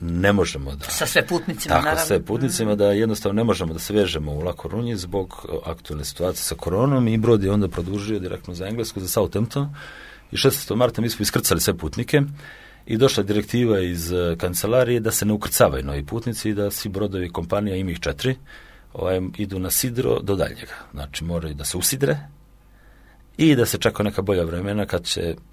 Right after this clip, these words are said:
Speaker 1: ovaj, da se raščisti ova
Speaker 2: Do
Speaker 1: mala
Speaker 2: daljnjeg vi ste
Speaker 1: situacija.
Speaker 2: na sidru.
Speaker 1: Tako je, mi smo trebali da idemo iz, e, Southamptona za Newcastle, ali brod nije o-, otišao za Newcastle, nego otišao za Edinburgh i tamo ispred Edinburgha je brod bio usidren.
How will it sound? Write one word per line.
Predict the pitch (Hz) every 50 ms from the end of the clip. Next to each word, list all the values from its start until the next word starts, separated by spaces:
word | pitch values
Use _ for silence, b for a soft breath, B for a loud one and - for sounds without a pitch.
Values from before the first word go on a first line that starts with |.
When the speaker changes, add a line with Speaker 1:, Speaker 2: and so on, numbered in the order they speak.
| - - -
Speaker 1:
ovaj, | 73 76 76 73 71 69
da | 69 69
se | - - - 73
raščisti | 76 73 78 78 - - - - - - - - - -
ova | 73 -
Speaker 2:
Do | - 139 - 175
Speaker 1:
mala | 175
Speaker 2:
daljnjeg | 175 185 196 196 196 196 180
vi | 185 208
ste | 214 208
Speaker 1:
situacija. | - - 156
Speaker 2:
na | 135 131
sidru. | - - 139 110 - - - B B B B B B B B B B
Speaker 1:
Tako | - 107 101 95 107 98
je, | 92 90 95
mi | 117 139 143
smo | 139 - 127 127
trebali | 120 - 147 143 131 139 135 131
da | 127 117 135 131 131
idemo | 135 147 139 143 131 131 127 127
iz, | 131 127 120 107 -
e, | 123 123 123
Southamptona | - - 139 123 117 - 139 127 - 117 117
za | 107 110
Newcastle, | 123 139 131 - - 95 - - - 156 170 170 170 B B B B B B
ali | - - 151 147 143 135
brod | 135 151 151 139 123
nije | 120 131 156 147 117 98 92
o-, | 85
otišao | 85 80 78 85 - - - 82
za | 90
Newcastle, | 98 104 101 - 143 151 - - 147
nego | 131 120 127
otišao | 135 131 - - - 110
za | 101 107
Edinburgh | 110 113 107 95 82 95 117 135 139
i | 147 143 143
tamo | 147 139 120 117
ispred | 117 113 - 98 98 101
Edinburgha | 113 127 127 117 117 113 107 107 101
je | 98
brod | 101 107 107 101 92
bio | 85 98 95 82
usidren. | 78 - - 73 69 - -